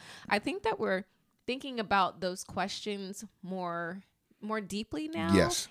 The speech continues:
Speaker 1: instead of, okay, oh, I got enough money to just to get something really quickly. It's
Speaker 2: Yes.
Speaker 1: like, okay, what do we wanna, you know, do? And I know that we've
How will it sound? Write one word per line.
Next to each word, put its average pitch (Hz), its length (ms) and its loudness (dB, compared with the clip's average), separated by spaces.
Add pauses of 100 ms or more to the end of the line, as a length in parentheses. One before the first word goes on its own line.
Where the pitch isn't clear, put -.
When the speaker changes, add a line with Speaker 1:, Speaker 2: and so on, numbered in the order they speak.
Speaker 1:
instead 214 340 4
of, 190 220 4
okay, 180 480 2 (100)
oh, 220 140 6
I 208 120 8
got 196 280 4
enough 196 340 -2
money 190 160 -6
to 156 120 -10
just 175 220 -6
to 180 40 -14
get 175 180 -8 (100)
something 180 400 -4
really 160 200 -4
quickly. 170 500 -6
It's - 100 2
Speaker 2:
Yes. 87 120 10
Speaker 1:
like, 170 200 4
okay, 165 240 -6
what 165 340 -4
do 190 100 -2
we 175 140 -4
wanna, 170 460 -6 (600)
you 185 140 2
know, 165 160 4
do? 165 500 -2 (240)
And 254 100 6
I 269 80 6
know 294 160 4
that 330 100 2
we've 294 180 -2